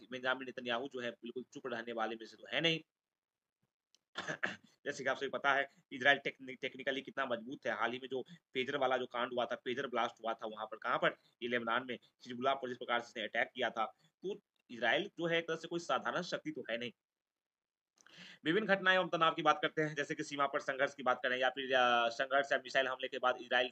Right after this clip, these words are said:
ने जो यूएन की प्रभावशीलता पर सवाल उठाए हैं और दोनों के बी-, बीच विवाद जो है, तनाव जो है, बढ़ता गया है। इजराइल की प्रतिक्रिया जो है, इजराइल ने कई बार यूएन मिशन की कार्यप्रणाली में सुधार की मांग की है और यदि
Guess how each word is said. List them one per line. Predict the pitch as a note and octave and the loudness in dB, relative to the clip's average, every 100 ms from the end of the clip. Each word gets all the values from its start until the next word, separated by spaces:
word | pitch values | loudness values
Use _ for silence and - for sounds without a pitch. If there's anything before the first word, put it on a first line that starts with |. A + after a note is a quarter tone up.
| - | -6
ने | B2 | -6
जो | B2+ A#2+ F3+ F3+ - | -4 -4 -8 -14 -10
यूएन | C3 C#3 | -2 -2
की | C#3 | -2
प्रभावशीलता | - B2 B2 C3+ B2 B2+ | -6 -2 -2 -2 0 0
पर | B2 | 0
सवाल | B2 A#2 C#3 | -2 2 2
उठाए | B2+ A#2 | 4 2
हैं | A#2 - _ - | 2 -4 _ -12
और | A#2+ | -8
दोनों | B2+ B2+ | -8 -8
के | A#2 | -8
बी-, | A#2 - | -10 -10
बीच | C3 B2+ | -16 -10
विवाद | A#2+ A#2 B2+ B2 | -2 2 2 2
जो | |
है, | A2+ | -6
तनाव | A#2 A2+ C3 | -4 0 0
जो | C3 | 0
है, | A2+ | -8
बढ़ता | G#2+ G#2 G#2 G2 | -6 -8 -6 -6
गया | G2+ | -2
है। | A2 A2+ _ _ D#3 | -2 -4 _ _ 4
इजराइल | F#3 G3+ | 6 6
की | |
प्रतिक्रिया | F#3 F#3 F3+ F3+ F3 | 2 -2 0 4 2
जो | F3 | 2
है, | E3+ | -2
इजराइल | D#3 D#3+ | 4 4
ने | E3 | 4
कई | D#3+ D#3+ | -2 2
बार | D#3 | 2
यूएन | D3 D3+ | 2 -6
मिशन | D3+ - - | -8 -12 -12
की | |
कार्यप्रणाली | D3+ C#3+ C#3+ C#3 C#3 C#3+ | 2 2 4 2 0 0
में | |
सुधार | C#3 C3 B2+ | -4 2 2
की | B2+ | 0
मांग | B2 B2 | -4 -4
की | B2 | -4
है | A#2+ - _ _ - | -4 -4 _ _ 4
और | D#3 C#3 | 6 6
यदि | C#3+ D3+ | 0 -2